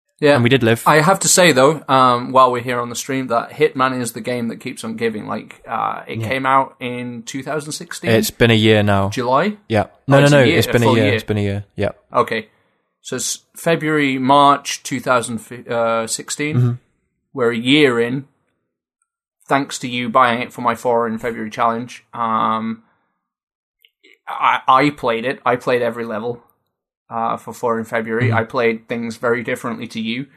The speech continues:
Speaker 2: Yes.
Speaker 1: We've d-, <laughs> we've done, <laughs> we've done twenty-two elusive challenges with, with, like, go play that intelligence in the background in one form or
Speaker 2: Y-,
Speaker 1: another.
Speaker 2: yeah,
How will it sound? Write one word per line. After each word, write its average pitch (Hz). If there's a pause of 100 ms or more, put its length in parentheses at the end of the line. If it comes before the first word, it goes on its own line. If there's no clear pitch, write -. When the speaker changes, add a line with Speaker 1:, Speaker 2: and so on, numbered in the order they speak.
Speaker 2:
Yes. - (340)
Speaker 1:
We've 120
d-, -
<laughs> 175
we've 139
done, 139 (440)
<laughs> -
we've 139
done 139
twenty-two 139
elusive 127
challenges 135
with, 117
with, 113
like, 110 (500)
go 120
play 120
that 117
intelligence 120
in 120
the 113
background 135
in 127
one 131
form 131
or 139
Speaker 2:
Y-, 139
Speaker 1:
another. 117
Speaker 2:
yeah, 107